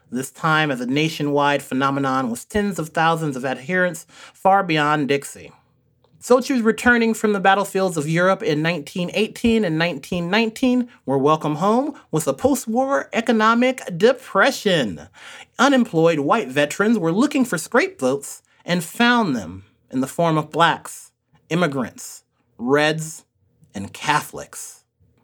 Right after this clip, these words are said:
But over three hundred and fifty thousand returning black veterans, having served in the name of freedom and welcomed as equals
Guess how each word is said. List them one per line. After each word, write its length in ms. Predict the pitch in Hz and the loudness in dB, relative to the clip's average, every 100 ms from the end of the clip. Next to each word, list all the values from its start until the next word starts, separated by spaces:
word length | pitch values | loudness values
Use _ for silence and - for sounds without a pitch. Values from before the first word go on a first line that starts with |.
| - | 0
But 120 | 170 | 4
over 220 | 220 254 | 4 2
three 200 | 233 240 | 2 2
hundred 240 | 240 220 | 2 2
and 180 | 208 185 | 0 -2
fifty 400 | - - 214 220 | -4 -2 0 -2
thousand 540 | 208 170 156 165 165 147 | 0 2 4 2 0 -2
returning 500 | 147 - 180 160 147 | -2 -2 0 0 0
black 240 | 151 147 | 2 0
veterans, 680 | 131 156 - 104 101 - - _ - | 0 -2 -2 -8 -10 -14 -20 _ -14
having 340 | - 202 202 190 | 0 2 2 -2
served 540 | - 185 185 185 180 - - | 0 0 2 2 -2 -6 -2
in 100 | 156 | -2
the 80 | 147 | 0
name 320 | 160 175 147 | 2 0 0
of 80 | 131 | -4
freedom 720 | - 196 214 156 107 101 - - | -6 0 2 0 -4 -10 -14 -6
and 160 | 170 | 0
welcomed 340 | 190 233 233 170 | 0 2 2 0
as 200 | 165 156 | -2 0
equals 520 | 220 - 160 135 | -2 0 -4 -4